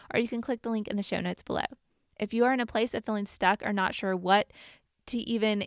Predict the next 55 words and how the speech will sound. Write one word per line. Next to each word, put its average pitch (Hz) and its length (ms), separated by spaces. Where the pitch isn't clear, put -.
get 214 240
motivated 190 480
about, 180 480
check - 260
out 294 220
a 214 60
free 220 320
resource 196 560
available 185 420
to - 160
any 220 220
of 233 100
you. 185 300
Click - 300
the 240 100
link 220 220
in 202 80
the 190 60
show 190 240
notes 220 320
to 202 100
grab 185 260
the 185 220
Unstuck 190 420
Workbook, 233 520
which 202 180
will 202 140
walk 208 200
you 262 80
through 233 220
where 185 180
you 214 200
are, 180 260
where 185 160
you 180 80
want 175 220
to 226 80
go. 180 420
And 208 300
I 220 300
made 220 260
this 320 180
because 233 220
I've 196 220
been 185 200
there. 165 220
I - 120
know 190 240
how 208 180
it - 100
feels 185 360
to 233 100
not 180 220
be 190 80
content 185 560